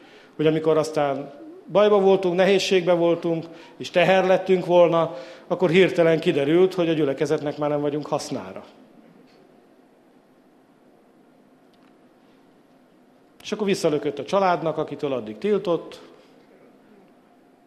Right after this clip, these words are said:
visszalökött az orvosoknak, akiktől addig tiltott.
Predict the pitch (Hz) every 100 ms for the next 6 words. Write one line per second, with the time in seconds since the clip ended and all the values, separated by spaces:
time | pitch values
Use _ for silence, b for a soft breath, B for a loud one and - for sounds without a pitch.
0 | _ - _ - 143 - 131 135 131 139
1 | 185 185 180 - 160 160 151 147 131 131
2 | - - - _ _ - 143 143 151 -
3 | 196 185 175 156 - -